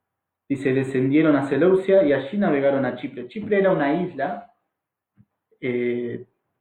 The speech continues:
donde quedaba, ah, en el mar Mediterráneo, queda en el mar Mediterráneo actualmente, existe, está al este del mar Mediterráneo, entonces ellos tuvieron que hacerlo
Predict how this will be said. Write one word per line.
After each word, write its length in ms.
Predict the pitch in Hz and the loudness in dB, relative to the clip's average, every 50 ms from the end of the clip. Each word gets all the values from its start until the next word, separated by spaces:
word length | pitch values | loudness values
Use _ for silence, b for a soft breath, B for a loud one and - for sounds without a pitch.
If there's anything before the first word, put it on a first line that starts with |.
| _ | _
donde 1040 | - 135 131 131 131 127 123 127 123 123 123 123 123 120 120 120 120 120 120 120 120 B B B B B B B B B B _ _ _ _ _ _ _ _ _ _ _ _ _ _ _ _ _ _ _ _ _ _ _ | -4 -2 -2 0 -2 0 0 0 2 4 2 2 2 0 0 0 0 0 -2 -4 -6 B B B B B B B B B B _ _ _ _ _ _ _ _ _ _ _ _ _ _ _ _ _ _ _ _ _ _ _
quedaba, 720 | - 139 135 135 143 143 143 143 139 139 139 135 139 135 - | -4 -2 2 2 4 4 6 6 6 4 4 2 0 -4 -6
ah, 420 | - 123 120 120 120 117 120 117 123 | -6 -6 -6 -4 -6 -6 -8 -8 -8
en 80 | 127 | -6
el 100 | 127 127 | -6 -2
mar 200 | 135 143 131 - | 0 0 0 0
Mediterráneo, 800 | 143 135 131 123 123 127 123 - 151 160 175 170 147 143 143 - | 0 0 -2 -4 -2 -2 0 2 2 2 2 2 2 0 0 -2
queda 300 | - 139 143 151 131 117 | -2 2 2 4 4 2
en 100 | 107 110 | 0 -2
el 60 | 110 117 | -4 -4
mar 120 | 123 131 | -4 -4
Mediterráneo 600 | 123 120 113 117 117 117 117 123 131 127 123 117 | -4 -4 -4 -6 -6 -6 -6 -4 -4 -4 -4 -6
actualmente, 520 | 117 - 123 117 120 127 127 127 127 143 143 | -6 -4 -4 -4 -2 -2 -6 -4 -4 -4 -6
existe, 640 | 135 - - 127 127 127 - 151 165 - B B B B B B B B B _ _ - | -6 -8 -8 -10 -10 -6 -4 -4 -4 -4 B B B B B B B B B _ _ -6
está 680 | 147 127 127 127 127 - 143 139 147 143 143 143 143 | -4 -4 -4 -4 -2 2 2 4 4 4 4 2 2
al 260 | 143 135 120 120 123 | 0 2 2 4 4
este 680 | 165 202 196 190 - - 143 139 147 139 139 - - _ _ _ | 4 4 4 2 0 2 2 4 4 2 0 -6 -12 _ _ _
del 200 | 127 123 120 120 | -6 -6 -4 -2
mar 180 | 135 135 135 | -2 -2 0
Mediterráneo, 640 | 135 127 123 123 123 123 127 139 147 156 156 156 151 | 0 -2 -2 -2 -2 -2 0 2 2 2 4 4 2
entonces 640 | 143 - 143 147 156 151 - 170 165 160 - - - - | 2 2 2 0 0 0 0 -2 -4 -4 -4 -10 -16 -10
ellos 300 | - 147 147 - 143 - | -8 -8 -6 -6 -8 -8
tuvieron 360 | - 135 139 143 143 143 131 139 | -4 0 2 4 4 4 2 0
que 80 | 135 | -2
hacerlo 600 | 123 120 - - 147 143 143 139 135 135 - - | -2 -2 2 2 2 4 4 2 0 0 -2 -8